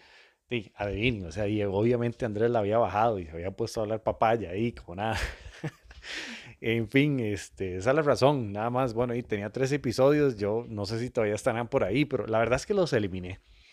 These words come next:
O sea, no es que estuvieran malos, no, huevón. <laughs> Estaban malísimos, no, no. Una por allá era cortito y había como leído algo textual de un libro y después en otra me había echado una hablada como de cinco minutos.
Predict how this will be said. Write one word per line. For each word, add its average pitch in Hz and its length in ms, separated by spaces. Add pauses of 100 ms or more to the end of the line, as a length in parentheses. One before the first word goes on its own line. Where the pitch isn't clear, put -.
(600)
O - 20
sea, 165 360
no 143 200
es - 80
que 226 80
estuvieran 196 400
malos, 131 580 (460)
no, 131 160
huevón. 127 540 (600)
<laughs> 285 340
Estaban 135 340
malísimos, 147 600
no, 131 140
no. 135 240 (320)
Una 160 260
por 160 160
allá 135 200
era 160 160
cortito 127 640
y 101 60
había 104 320
como 139 240
leído 117 300
algo 135 220
textual 120 480
de 139 80
un 123 120
libro 110 760
y 90 200
después 110 440
en 131 100
otra 131 220
me 123 80
había 117 100
echado 127 240
una 127 120
hablada 120 260
como 127 220
de 107 100
cinco 104 340
minutos. 101 1080